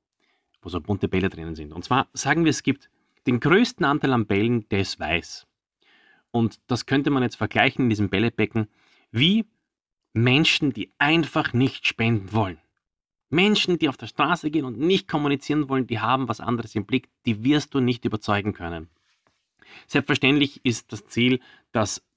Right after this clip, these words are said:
sobald du rausgefunden hast, dass jemand ein weißer Ball ist aus diesem Bällebecken, nachdem du ihn angesprochen hast, ähm, lass ihn in Ruhe. Du wirst ihn nicht zum Spenden bringen. Dann gibt's eine weitere Bällefarbe und das wäre nicht weiß, sondern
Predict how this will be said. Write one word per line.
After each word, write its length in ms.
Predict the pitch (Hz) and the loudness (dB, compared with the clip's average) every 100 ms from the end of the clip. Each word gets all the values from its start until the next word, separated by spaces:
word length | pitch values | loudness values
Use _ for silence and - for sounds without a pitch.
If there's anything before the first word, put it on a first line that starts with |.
| - | -4
sobald 380 | - 104 110 110 | -2 2 2 2
du 60 | |
rausgefunden 640 | 98 156 - 151 139 123 120 | 2 2 0 -2 0 0 0
hast, 180 | 120 113 | 0 -2
dass 140 | - | -2
jemand 300 | 117 120 104 _ | 0 0 0 _
ein 260 | 101 104 85 | -2 -2 2
weißer 380 | 101 139 135 117 | 0 2 0 2
Ball 280 | 104 120 | 2 4
ist 220 | 127 - - | 2 0 -4
aus 100 | 110 | -2
diesem 340 | 107 113 101 | 0 0 0
Bällebecken, 500 | 104 110 110 107 107 | 2 2 2 0 0
nachdem 260 | 101 110 101 | -2 0 0
du 60 | |
ihn 60 | 101 | 0
angesprochen 580 | 110 117 - 104 95 98 | 0 0 0 0 2 2
hast, 260 | 92 - _ - - _ - | 0 -2 _ -20 -20 _ -2
ähm, 320 | 95 90 82 _ _ | 0 0 -4 _ _
lass 240 | - 117 117 | 2 2 4
ihn 80 | 101 | 0
in 140 | 95 | 2
Ruhe. 260 | 98 92 80 | 2 0 -2
Du 180 | - 104 | -6 0
wirst 260 | 120 127 - | 0 0 -2
ihn 120 | 110 | -2
nicht 160 | 107 | -2
zum 100 | - | -2
Spenden 480 | 101 - 95 95 98 - | -2 -2 -4 -4 -8 -4
bringen. 380 | 107 104 82 71 _ _ _ _ _ _ _ _ _ _ _ - - - - | 0 2 2 -4 _ _ _ _ _ _ _ _ _ _ _ -20 -20 -10 -2
Dann 140 | 135 | 2
gibt's 220 | 135 - | 2 2
eine 180 | 123 104 | 2 2
weitere 340 | 117 156 170 | 2 0 -2
Bällefarbe 840 | 156 - 131 143 135 113 110 127 117 | -2 2 2 2 0 0 2 0 0
und 100 | 95 | -2
das 120 | 90 | -4
wäre 120 | 98 | -2
nicht 220 | 95 - - | -2 -6 -14
weiß, 760 | 90 - 98 220 214 - - _ _ | -4 0 0 0 -2 -8 -16 _ _
sondern 600 | - 123 127 123 120 120 | -4 0 2 4 4 2